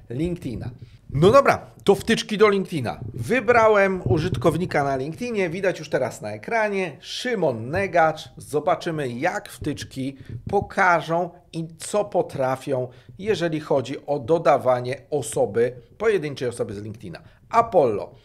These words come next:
Szymon Negacz ma dane, tu możemy zrobić access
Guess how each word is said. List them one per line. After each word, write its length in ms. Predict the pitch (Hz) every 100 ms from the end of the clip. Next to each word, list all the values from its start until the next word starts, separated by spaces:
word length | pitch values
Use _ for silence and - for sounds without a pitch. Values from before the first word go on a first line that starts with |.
| - -
Szymon 580 | - - 226 220 202 190
Negacz 600 | 185 160 160 156 - _
ma 360 | 117 107 147 185
dane, 580 | 165 165 156 143 135 - _ _
tu 120 | -
możemy 400 | 185 185 175 170
zrobić 340 | 156 151 151 -
access 540 | 156 180 - 160 -